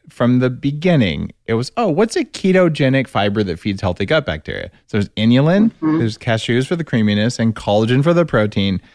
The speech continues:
Speaker 1: uh, and there's some brain octane or X C T oil in them as well for the ketones.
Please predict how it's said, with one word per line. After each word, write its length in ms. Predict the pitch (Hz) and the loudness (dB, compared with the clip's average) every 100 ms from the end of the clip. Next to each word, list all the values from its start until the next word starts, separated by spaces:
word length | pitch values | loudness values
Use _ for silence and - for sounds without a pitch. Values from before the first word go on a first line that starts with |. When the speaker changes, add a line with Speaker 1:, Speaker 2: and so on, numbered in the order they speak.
| _ _ - | _ _ -6
Speaker 1:
uh, 160 | 104 - | -4 0
and 380 | 120 113 104 - | 0 2 0 -6
there's 280 | 104 117 104 | -4 -2 -2
some 200 | 120 107 | -2 -2
brain 200 | 110 101 | 0 -2
octane 760 | 101 110 117 101 95 92 - - | -2 -6 -4 -4 -4 -6 -10 -12
or 200 | 95 90 | -8 -6
X 220 | 101 - | -8 -8
C 100 | - | -10
T 300 | 110 - 127 | -12 -8 -6
oil 320 | 92 87 82 85 | -4 -4 -4 -4
in 80 | |
them 160 | 85 87 | -4 -4
as 160 | 98 - | -6 -6
well 220 | 73 85 | -6 -6
for 140 | - | -4
the 100 | 104 | -4
ketones. 520 | 120 208 117 87 95 | -4 -6 -4 -6 -6